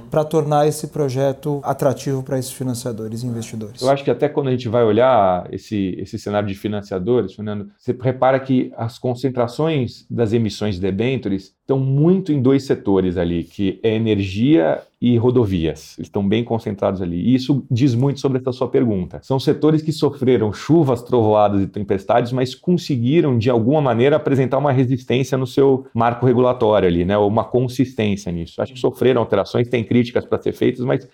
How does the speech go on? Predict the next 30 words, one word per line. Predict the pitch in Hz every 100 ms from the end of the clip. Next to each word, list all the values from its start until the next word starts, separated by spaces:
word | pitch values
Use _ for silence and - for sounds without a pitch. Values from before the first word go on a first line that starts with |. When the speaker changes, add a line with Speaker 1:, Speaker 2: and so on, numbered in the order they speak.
| _ _ -
Speaker 2:
conseguiram | 135 131 135 147
mostrar | 139 - 123
alguma | 127 123 131
robustez. | 123 123 120 98 90 87 _ _ _ _ _ -
Eu | 107
lembro | 120
de | 120
uma | 120
conversa | 117 104 101 101
que | 95
tive | - 104 95
com | 95 95 90 90
um | 104
diretor | 101 92 95
de | 90
um | 92
grande | 110 104
banco, | 85 104 117
que |
falou | 110
assim, | -
"Olha, | 110 104 - _ _
a | -
decisão | 101 120 117 110 147
da | 120
gente | 123 120 110
entrar | 92 104
em | 101
rodovias | 98 98 101 123
foi | 127 120 123 123